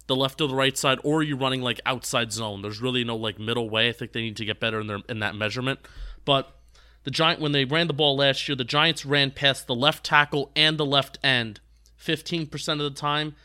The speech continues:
and then the right side, they ran twenty-two percent past the right tackle and the right end.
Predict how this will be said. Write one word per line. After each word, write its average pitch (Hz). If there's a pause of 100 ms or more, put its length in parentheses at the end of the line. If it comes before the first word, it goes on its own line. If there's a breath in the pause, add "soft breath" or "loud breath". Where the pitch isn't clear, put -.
(160 soft breath)
and 131
then 139
the 131
right 151
side, 123
they 123
ran 120
twenty-two 156
percent -
past 131
the 127
right 131
tackle 127
and 117
the 117
right 110
end. 92